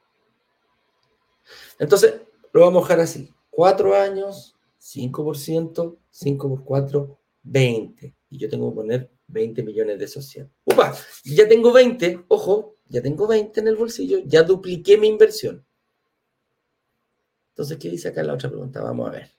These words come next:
Son cinco millones por año que dejas de ganar. Ah, ¿a quién le dolió esto? Costo de oportunidad, ahí está clarito. <clears throat> Ese es el famoso costo de oportunidad.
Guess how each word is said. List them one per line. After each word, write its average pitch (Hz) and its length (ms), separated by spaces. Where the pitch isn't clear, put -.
Son 214 220
cinco 233 380
millones 220 420
por 190 220
año 190 240
que 180 100
dejas 175 320
de 165 80
ganar. 165 460
Ah, 208 1400
¿a 147 60
quién 170 180
le 156 80
dolió 135 220
esto? - 360
Costo 160 260
de 165 40
oportunidad, 165 560
ahí 151 80
está 143 160
clarito. 139 460
<clears throat> - 1300
Ese 151 180
es 143 80
el 139 80
famoso 143 300
costo 143 240
de 139 80
oportunidad. 131 460